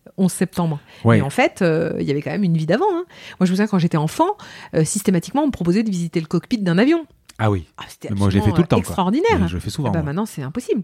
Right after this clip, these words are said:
Speaker 2: Moi, j'ai fait un, j'ai fait un vol, euh, euh, je sais pas si c'est pas Paris-New York, sur le, le, le siège du,
Speaker 1: Ouais.
Speaker 2: euh, du, euh, ah non, c'est en Afrique. Sur le siège du, du, euh, ce qu'on appelle les mécaniciens à l'époque, quoi.
Speaker 1: Ouais, c'est ça.
Speaker 2: Ouais, parce
Speaker 1: Ah
Speaker 2: que
Speaker 1: bah,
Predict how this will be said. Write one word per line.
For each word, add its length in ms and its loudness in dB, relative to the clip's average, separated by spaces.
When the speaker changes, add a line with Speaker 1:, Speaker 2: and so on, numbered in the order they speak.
Speaker 2:
Moi, 160 4
j'ai 100 2
fait 140 0
un, 160 2
j'ai 120 -4
fait 140 -6
un 80 0
vol, 360 2
euh, 320 0
euh, 360 -6
je 120 -18
sais 160 -10
pas 100 -2
si 100 -10
c'est 120 0
pas 100 4
Paris-New 300 2
York, 400 0
sur 300 0
le, 280 2
le, 200 -2
le 140 2
siège 420 2
du, 300 -2
Speaker 1:
Ouais. 120 -2
Speaker 2:
euh, 200 -8
du, 320 2
euh, 340 -2
ah 60 0
non, 80 4
c'est 120 -6
en 60 0
Afrique. 260 -4
Sur 200 4
le 80 6
siège 320 2
du, 340 4
du, 180 2
euh, 160 -2
ce 80 -6
qu'on 80 2
appelle 200 4
les 60 6
mécaniciens 440 4
à 20 8
l'époque, 300 4
quoi. 120 4
Speaker 1:
Ouais, 60 0
c'est 60 -8
ça. 260 0
Speaker 2:
Ouais, 300 -2
parce 160 0
Speaker 1:
Ah 40 2
Speaker 2:
que 40 -4
Speaker 1:
bah, 60 4